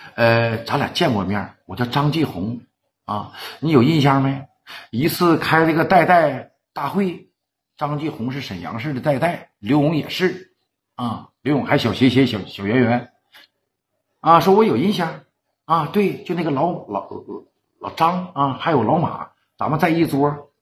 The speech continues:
还讨论过会议呢，是不是？啊，我知道你啊，红哥，什么事儿？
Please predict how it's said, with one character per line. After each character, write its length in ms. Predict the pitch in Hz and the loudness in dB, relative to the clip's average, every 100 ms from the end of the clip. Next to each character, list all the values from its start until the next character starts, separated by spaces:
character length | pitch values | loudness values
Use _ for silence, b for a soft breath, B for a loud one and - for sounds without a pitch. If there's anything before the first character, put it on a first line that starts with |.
| _ | _
还 180 | - 131 | -10 -8
讨 300 | - - 101 | -8 -4 -2
论 160 | 147 | 0
过 80 | 156 | 0
会 220 | - 262 214 | 2 2 4
议 180 | 151 | 4
呢， 240 | 127 117 117 | 2 0 -4
是 120 | - | -4
不 80 | 180 | 0
是？ 360 | 180 170 - - _ _ _ _ _ _ _ - | 2 0 -4 -18 _ _ _ _ _ _ _ 0
啊， 120 | 143 | 2
我 80 | 123 | 2
知 140 | 156 | 2
道 80 | 180 | 2
你 360 | 123 107 120 _ _ | 2 -2 -8 _ _
啊， 160 | 127 | 0
红 180 | 123 123 | 2 2
哥， 320 | 117 113 - - _ _ _ | 2 -2 -8 -20 _ _ _
什 140 | - 127 | -8 -4
么 60 | |
事 100 | 143 | -4
儿？ 240 | 156 147 | -4 -8